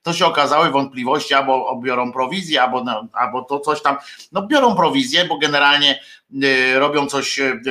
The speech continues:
dobrego, jest to, e, dobre narzędzie, e, a to narzędzie jest dlatego dobre, i to wam wyjaśnię, dla-, na czym polega, e, fenomen tego, a nie na przykład, e, rozdawanie tylko swojego,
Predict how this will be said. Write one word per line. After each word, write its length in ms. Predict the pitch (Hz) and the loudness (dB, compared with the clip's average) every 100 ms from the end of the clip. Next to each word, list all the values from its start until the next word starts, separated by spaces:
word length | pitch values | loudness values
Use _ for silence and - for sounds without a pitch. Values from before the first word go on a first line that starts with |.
| 127 | -4
dobrego, 400 | 120 117 110 120 | -4 -4 -4 -2
jest 180 | 139 - | -2 -2
to, 260 | 131 120 113 120 | -4 -4 -8 -6
e, 40 | 117 | -4
dobre 340 | 113 147 147 | -2 0 2
narzędzie, 560 | 135 120 120 95 107 143 - - - - 139 | 2 2 0 0 0 -2 -4 -20 -20 -6 2
e, 300 | 139 139 113 | 2 4 2
a 60 | |
to 120 | - 156 | 0 0
narzędzie 400 | 151 196 214 190 | 0 0 0 -2
jest 100 | - | 0
dlatego 400 | 139 - 254 233 | -2 0 0 2
dobre, 280 | 156 120 117 | 2 0 -2
i 80 | - | -4
to 100 | 196 | -4
wam 180 | 240 226 - 170 | -2 -4 -8 -4
wyjaśnię, 460 | 190 180 156 - 123 | 2 2 2 -2 -8
dla-, 180 | 123 123 139 | -10 -12 -6
na 140 | 139 | -6
czym 180 | 143 143 | -6 -8
polega, 500 | 135 135 139 123 - - | -2 0 2 0 0 -8
e, 100 | 131 | -8
fenomen 480 | - 135 151 147 123 | -2 0 2 2 0
tego, 300 | 131 139 151 | 0 0 0
a 40 | |
nie 160 | 127 131 | 0 0
na 120 | 131 | -2
przykład, 280 | 120 - 123 - - - - | -2 -4 -6 -6 -20 -20 -8
e, 720 | 123 120 120 120 120 120 120 | -2 0 2 0 -2 -2 -2
rozdawanie 540 | 123 113 127 131 127 | -2 -2 2 2 0
tylko 300 | 120 131 117 | -4 -8 -8
swojego, 600 | 117 - 123 120 117 113 | -10 -6 -4 -2 0 -2